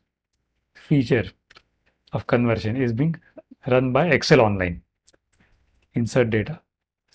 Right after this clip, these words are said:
insert any. Okay, so we got again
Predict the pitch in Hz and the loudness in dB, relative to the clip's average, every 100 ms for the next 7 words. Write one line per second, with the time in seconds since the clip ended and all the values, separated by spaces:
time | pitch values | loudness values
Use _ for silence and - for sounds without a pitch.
0 | _ _ _ _ _ _ 120 - 110 104 | _ _ _ _ _ _ -8 -8 -10 -10
1 | 107 _ _ - - - _ _ _ _ | -12 _ _ -14 -14 -14 _ _ _ _
2 | _ - 110 110 120 117 113 123 | _ -8 -4 0 0 2 2 0